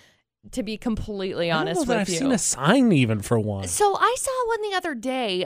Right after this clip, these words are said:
Speaker 1: that was in, like, I wanna say it was in, like, River Heights.
Speaker 2: Okay.
Speaker 1: And we were over there and we were working on a house. I was helping Dustin with some stuff over there, and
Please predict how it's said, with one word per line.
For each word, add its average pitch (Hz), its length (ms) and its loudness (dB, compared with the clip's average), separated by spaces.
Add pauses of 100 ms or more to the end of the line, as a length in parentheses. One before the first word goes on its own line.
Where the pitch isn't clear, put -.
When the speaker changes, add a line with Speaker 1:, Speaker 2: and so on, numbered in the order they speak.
Speaker 1:
that 214 160 -2
was 220 260 0
in, 254 300 2
like, 185 640 0 (680)
I 208 60 -8
wanna 339 200 -2
say 392 160 2
it 294 60 2
was 240 140 0
in, 247 120 4
like, 196 160 0
River 196 300 0
Heights. 202 720 -4
Speaker 2:
Okay. 123 380 6
Speaker 1:
And 220 160 6
we 262 120 6
were 247 160 10
over 269 240 8
there 226 200 6
and 202 100 4
we 196 80 2
were 180 160 0
working 254 520 2
on 208 140 4
a 170 40 -2
house. 190 640 0 (120)
I 208 140 8
was 208 120 4
helping 226 260 2
Dustin 196 320 4
with 226 120 4
some 247 120 0
stuff 240 240 4
over 247 200 2
there, 247 220 4
and 202 180 4